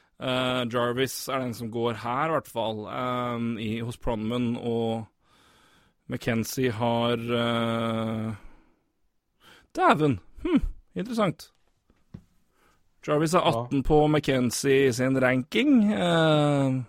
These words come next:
Speaker 2: Ja, jeg tror Jarvis fort, eh, ramler litt, men, eh,
Speaker 1: Men det er jo
Speaker 2: det er
Speaker 1: tydelig,
Speaker 2: også
Speaker 1: men det er jo da tydeligvis en spiller som ganske mange er splittet på, da. Også ganske lav spiller, liten fysikk,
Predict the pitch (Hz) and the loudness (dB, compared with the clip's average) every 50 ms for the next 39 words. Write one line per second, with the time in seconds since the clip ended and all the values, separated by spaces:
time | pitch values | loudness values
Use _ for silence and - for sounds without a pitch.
0 | _ _ - 139 156 175 190 156 151 165 175 185 - 175 170 175 170 151 127 117 | _ _ 4 6 6 6 6 4 4 2 0 0 0 0 -2 -2 0 0 0 0
1 | 123 151 170 - - 151 151 _ _ _ _ - - 165 170 170 170 170 165 165 | 0 -2 -6 -8 -10 -12 -12 _ _ _ _ -12 -10 -8 -6 -4 -4 -4 -4 -2
2 | 165 170 160 147 123 107 101 110 156 180 - - - 185 180 170 170 170 165 160 | -2 0 0 0 0 0 -2 -2 -2 -4 -6 -6 -6 -4 -2 0 2 2 4 4
3 | 151 147 143 135 165 160 160 190 190 180 175 185 175 - - 139 135 151 160 151 | 4 2 2 4 6 8 8 10 10 10 10 8 10 10 10 10 10 8 6 6
4 | 156 165 170 180 175 170 165 170 170 165 165 180 147 131 123 127 147 151 - - | 6 8 10 10 10 10 10 10 8 8 8 6 6 6 6 4 4 0 0 0
5 | - 156 131 117 110 143 151 147 120 127 151 147 139 131 139 135 - - 175 160 | 0 2 2 2 2 2 2 2 2 4 2 2 4 4 2 0 0 2 0 0
6 | 151 - - 101 101 156 160 185 160 127 135 131 - 190 185 170 160 135 143 160 | 0 0 -2 -2 0 0 2 2 2 2 2 2 4 4 6 6 6 4 4 4
7 | 143 131 127 123 139 143 - - 160 147 127 127 143 156 151 147 139 127 - - | 6 8 8 8 6 6 4 2 2 2 4 6 4 4 4 4 2 2 0 -2
8 | 117 - 139 123 - 156 156 151 - | -2 0 0 0 2 2 2 0 0